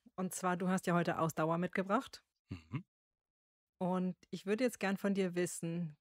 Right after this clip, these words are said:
Speaker 1: gibt es einen Wert, den ich dir anbieten könnte, dass du die Ausdauer dagegen eintauschst? Und wenn ja, welcher Wert wäre das?
Speaker 2: Also, um ganz ehrlich gespro-, zu, zu, zu sein,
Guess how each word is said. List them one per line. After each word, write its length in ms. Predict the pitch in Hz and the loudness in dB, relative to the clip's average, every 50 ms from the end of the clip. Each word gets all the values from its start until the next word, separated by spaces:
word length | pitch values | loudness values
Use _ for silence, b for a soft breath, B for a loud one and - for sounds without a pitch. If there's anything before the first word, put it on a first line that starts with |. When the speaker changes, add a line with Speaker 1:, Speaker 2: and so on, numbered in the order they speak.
| _ _ - | _ _ -2
Speaker 1:
gibt 300 | 208 226 - _ - - | -2 -2 -2 _ -4 -4
es 200 | 262 - - - _ | -4 -4 -4 -6 _
einen 420 | - 175 175 180 185 202 196 170 175 | -2 0 0 0 0 0 0 0 0
Wert, 340 | 170 165 160 160 156 - | 0 0 0 0 0 0
den 180 | - 170 170 - _ | -2 -2 -2 -2 _
ich 180 | - 226 - | -4 -4 0
dir 180 | - 240 220 - | 2 2 2 4
anbieten 560 | 185 190 202 190 - 170 165 - - 170 156 | 4 4 4 4 2 0 -4 -4 -2 -4 -2
könnte, 600 | - - 165 151 147 139 - 160 170 202 190 170 - _ | 0 0 0 0 0 -2 -2 -2 -2 -2 -2 -4 -8 _
dass 260 | - 175 160 - - | -6 -6 -4 -6 -6
du 160 | - - 185 185 | -6 -6 -4 -4
die 140 | 185 180 - _ | -4 -6 -4 _
Ausdauer 720 | - 156 160 180 - - - 175 170 175 180 180 185 185 - _ _ _ _ _ _ _ _ _ | 0 2 2 0 -2 -4 -2 -2 0 0 -2 -2 -4 -6 -10 _ _ _ _ _ _ _ _ _
dagegen 500 | - 175 170 - - 175 170 - 175 170 - _ - | -2 -2 -2 0 0 -2 -2 0 -2 -4 -6 _ -4
eintauschst? 800 | 165 165 165 170 - - 156 143 143 160 143 - - - - - | -2 -2 -2 -2 -4 -2 -2 -2 -2 -4 -6 -8 -10 -14 -12 -6
Und 160 | - 175 160 | -4 -2 0
wenn 140 | 151 160 160 | 0 0 0
ja, 240 | 156 156 156 160 156 | 0 -2 -2 -2 -2
welcher 300 | 160 160 - - 156 147 | -4 -4 -4 -4 -6 -4
Wert 260 | 151 143 147 147 - | -4 -4 -6 -6 -6
wäre 220 | 147 139 139 156 156 | -8 -8 -8 -8 -8
das? 320 | 139 143 156 - - - _ _ _ _ _ _ - | -8 -10 -10 -10 -12 -14 _ _ _ _ _ _ -2
Speaker 2:
Also, 280 | - 135 156 170 160 - - _ - 156 147 131 - - - | 0 2 2 2 0 -2 -8 _ -20 -20 -20 -20 -20 -8 -4
um 80 | 135 | -2
ganz 140 | 147 143 123 | -2 0 2
ehrlich 220 | 147 147 160 156 | 2 2 0 0
gespro-, 520 | - 151 123 - - - 131 135 131 127 - - | -2 -4 -6 -6 -8 -6 -4 -2 -2 -2 -2 -4
zu, 160 | - - 143 | -4 -4 -4
zu, 300 | 123 - - - 139 139 127 - - | -4 -6 -6 -6 -6 -6 -6 -8 -14
zu 200 | - - - 139 | -12 -8 -6 -6
sein, 500 | 131 120 127 127 123 123 123 123 123 113 | -4 -2 0 0 2 2 2 0 0 -2